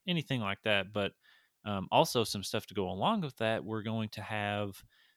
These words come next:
uh, some new, what we're calling companion series. Like, they're still gonna be published on this podcast,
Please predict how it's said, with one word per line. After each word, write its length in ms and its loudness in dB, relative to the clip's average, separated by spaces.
uh, 200 -2
some 220 -6
new, 360 -2
what 160 0
we're 80 -4
calling 360 -4
companion 540 -4
series. 480 -6
Like, 200 -8
they're 100 -4
still 240 2
gonna 160 -2
be 440 -2
published 400 -2
on 160 -4
this 360 -6
podcast, 460 0